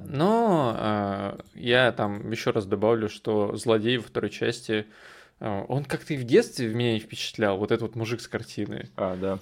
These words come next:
Speaker 1: Потому что там, там посередине есть сцена, где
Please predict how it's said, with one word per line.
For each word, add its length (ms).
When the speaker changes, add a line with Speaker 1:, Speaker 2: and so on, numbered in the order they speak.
Speaker 1:
Потому 260
что 120
там, 180
там 140
посередине 680
есть 200
сцена, 260
где 800